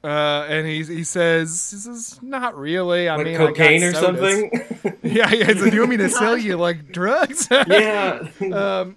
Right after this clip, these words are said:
Speaker 2: Like, big glasses?
Speaker 1: he says, uh, uh, what, uh, uh, he says, uh, "Well, I mean, I, I don't have anything,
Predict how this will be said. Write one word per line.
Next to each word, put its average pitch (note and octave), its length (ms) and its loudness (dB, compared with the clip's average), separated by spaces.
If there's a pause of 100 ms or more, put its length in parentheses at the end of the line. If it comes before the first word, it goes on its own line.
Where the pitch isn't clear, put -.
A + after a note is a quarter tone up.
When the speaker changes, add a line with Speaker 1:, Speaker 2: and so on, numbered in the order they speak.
(140)
Speaker 2:
Like, D3 180 -8
big F3 200 4
glasses? F#3+ 600 -2
Speaker 1:
he F3+ 100 0
says, F#3 280 0
uh, F3+ 320 2 (420)
uh, D#3+ 200 -2
what, G#3+ 180 0
uh, A#3 140 2
uh, G#3 260 2
he G#3 80 -2
says, A#3+ 240 -8
uh, A#3 240 -2
"Well, F4+ 280 0
I C#4 120 -2
mean, B3+ 200 -4
I, A3 380 -4
I G3 40 -4
don't F3 100 -6
have D#3+ 180 -6
anything, D3+ 460 -10